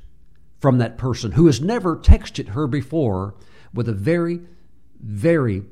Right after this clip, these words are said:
sweet statement that this person had made, a, a, just really a thank, a, a, a thank you text. The first time she'd ever texted my wife, and it was just confirmation.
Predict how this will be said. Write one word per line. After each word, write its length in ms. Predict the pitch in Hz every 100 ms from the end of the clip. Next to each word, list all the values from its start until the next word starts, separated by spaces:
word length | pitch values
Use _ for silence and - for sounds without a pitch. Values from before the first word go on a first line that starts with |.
| - - - -
sweet 380 | - 135 131
statement 540 | - - 120 104 95 -
that 120 | 110
this 160 | 117 -
person 380 | 131 110 -
had 180 | 104 101
made, 240 | 107 107 92
a, 100 | 90 - -
a, 180 | 113 104 131
just 220 | 123 123
really 240 | 117 123 104
a 60 |
thank, 280 | 90 131 135
a, 200 | 123 104 120
a, 320 | 104 - 120
a 40 |
thank 280 | 117 143 131
you 80 | 120
text. 500 | 120 90 - - - - - -
The 80 | 98
first 240 | 147 156
time 140 | 151
she'd 180 | 127 117
ever 180 | 120 151
texted 380 | - - - -
my 140 | 123
wife, 340 | 104 101 87 - - - - -
and 120 | 120
it 40 |
was 120 | 110
just 200 | 120 127
confirmation. 720 | - 147 - 120 123 123 101